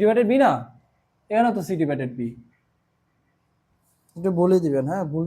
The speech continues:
তো হতেই পারে, মিস্টেক। তো এখন দেন প্লাস C divided B, মাইনাস C, মাইনাস কাটা যায় না? উপরের মানটা কত? জিরো চলে আসে। আর জিরো divided root over C divided B,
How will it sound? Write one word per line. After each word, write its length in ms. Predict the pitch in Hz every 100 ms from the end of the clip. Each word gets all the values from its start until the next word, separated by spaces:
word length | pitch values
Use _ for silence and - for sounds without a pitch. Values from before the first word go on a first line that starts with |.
| 170
তো 40 | 165
হতেই 200 | 175 165
পারে, 120 | 135 123
মিস্টেক। 320 | 117 - 117 _ _ _ _ _ _ _ _ _ _ _ _ _ _ _ _ _ _ _ _ _ _ _ _ _ _ _ _ _ _ _ -
তো 40 | 196
এখন 120 | 226
দেন 100 | 233 226
প্লাস 200 | 226 226 208 214
C 20 | 226
divided 280 | 226 233 226 208
B, 20 | 233 214 - 175 170
মাইনাস 240 | 180 208 202 185 -
C, 20 | 202 196 185
মাইনাস 220 | 190 196 175 180 180
কাটা 160 | 208 208
যায় 120 | 202
না? 60 | 226 262 - _ _ _ _ _ -
উপরের 220 | 202 226 220
মানটা 180 | 208 208 208
কত? 100 | 190 165
জিরো 140 | 190 208 208
চলে 140 | 190 175
আসে। 160 | 180 185 - _ _ _
আর 60 | 240 156
জিরো 160 | 269 214
divided 300 | 214 208 208 170
root 140 | 185 196
over 160 | 220 254 -
C 20 | 202
divided 280 | 175 170 170
B, 20 | 135